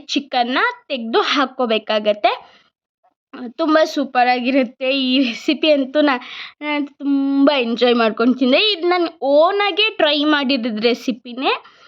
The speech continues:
ಹಾಗಾಗಿ ಹೇಳ್ತಾ ಇದ್ದೀನಿ ನಿಮಗೆ. ನಾನಿಲ್ಲಿ, ಆ, ಒಂದು ಅರ್ಧ ಕೆ ಜಿ ಮೇಲೆ ಒಂದು ಸ್ವಲ್ಪ ಚಿಕನ್ ಇದೆ ಅಷ್ಟೇ. ಅಷ್ಟಕ್ಕೆ ಏನೇನು ಹಾಕ್ಬೇಕು ಅಂತ ಹೇಳ್ತಿರೋದು ನಾನು.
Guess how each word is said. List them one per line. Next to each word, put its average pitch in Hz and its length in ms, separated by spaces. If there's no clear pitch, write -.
ಹಾಗಾಗಿ 302 580
ಹೇಳ್ತಾ 226 400
ಇದ್ದೀನಿ 240 440
ನಿಮಗೆ. 254 300
ನಾನಿಲ್ಲಿ, 339 400
ಆ, 240 460
ಒಂದು 262 280
ಅರ್ಧ 240 260
ಕೆ 349 220
ಜಿ 339 360
ಮೇಲೆ 311 340
ಒಂದು 330 480
ಸ್ವಲ್ಪ 311 320
ಚಿಕನ್ 277 340
ಇದೆ 226 160
ಅಷ್ಟೇ. 302 540
ಅಷ್ಟಕ್ಕೆ 381 640
ಏನೇನು 311 240
ಹಾಕ್ಬೇಕು 262 460
ಅಂತ 240 220
ಹೇಳ್ತಿರೋದು 220 640
ನಾನು. 214 420